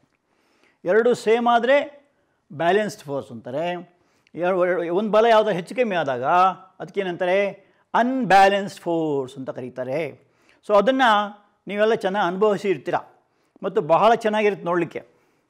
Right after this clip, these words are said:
ಏಕೆಂದರೆ ಕೆಲವರು ಇವರ ಸಪೋರ್ಟರ್ಸ್ ಇರ್ತಾರೆ, ಈ ಟೀಮ್ನವರು, ಕೆಲವರು ಆ ಸಪೋರ್ಟರ್ಸ್ ಇರ್ತಾರೆ, ಅವರು ಆಚೆ ಎಳೆದಾಗ ಇವ್ರು ಜೋರು ಅವರಿಗೆ ಸಹಕಾರ ಕೊಡ್ತಾರೆ, ಇಲ್ಲಿ ಇವ್ರು ಎಳೆದಾಗ ಇವ್ರಿಗೆ ಜೋರು ಸಹಕಾರ ಕೊಡ್ತಾರೆ.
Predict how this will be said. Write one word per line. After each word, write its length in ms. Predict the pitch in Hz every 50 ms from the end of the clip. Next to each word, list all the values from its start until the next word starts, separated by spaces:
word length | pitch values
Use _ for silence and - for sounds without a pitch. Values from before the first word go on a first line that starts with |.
| _
ಏಕೆಂದರೆ 240 | - 170 202 196 190
ಕೆಲವರು 460 | - 208 214 220 220 214 208 208 208
ಇವರ 400 | 220 214 208 214 233 220 226 233
ಸಪೋರ್ಟರ್ಸ್ 500 | - - 208 - - 202 196 196 - -
ಇರ್ತಾರೆ, 240 | 175 - - 151 143 147
ಈ 120 | 190 208
ಟೀಮ್ನವರು, 440 | 147 - 156 151 143 131 120 104 101 _ _ _ _ _ _ _ _ _ -
ಕೆಲವರು 200 | - 180 190 202
ಆ 180 | 185 180 208 214
ಸಪೋರ್ಟರ್ಸ್ 520 | 196 - 196 202 254 294 - 180 - -
ಇರ್ತಾರೆ, 420 | 151 135 - 139 127 - - _ _ _ _ _ _ _ _ _ -
ಅವರು 300 | 165 196 220 233 226 220
ಆಚೆ 240 | 214 220 220 226
ಎಳೆದಾಗ 300 | 220 220 220 208 214 220
ಇವ್ರು 260 | 226 233 214 202 165 139
ಜೋರು 560 | 196 202 220 226 226 220 220 226 220 220 196
ಅವರಿಗೆ 480 | 180 185 202 208 202 202 185 170 160
ಸಹಕಾರ 340 | 156 - 160 147 147 165 139
ಕೊಡ್ತಾರೆ, 480 | - 143 117 - 113 - - 143 _ _ _ _ _ _ _ _ _ _ -
ಇಲ್ಲಿ 300 | 180 214 226 233 226 233
ಇವ್ರು 140 | 247 262 262
ಎಳೆದಾಗ 340 | 247 240 233 233 233 233 240
ಇವ್ರಿಗೆ 300 | 247 233 233 233 240 208
ಜೋರು 180 | 202 214 214
ಸಹಕಾರ 320 | - 180 170 170 - 139 131
ಕೊಡ್ತಾರೆ. 360 | - 143 127 - 127 107